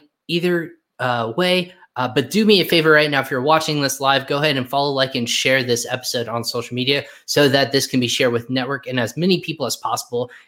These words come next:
And the beauty about going live with these episodes is that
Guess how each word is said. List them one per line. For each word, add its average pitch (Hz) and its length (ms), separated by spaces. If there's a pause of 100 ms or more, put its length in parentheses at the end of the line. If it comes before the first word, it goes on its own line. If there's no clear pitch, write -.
And 135 120
the 127 40
beauty 175 320
about 156 260
going 143 280
live 139 380 (240)
with 131 180
these 131 320
episodes 175 640 (280)
is 135 280
that 127 400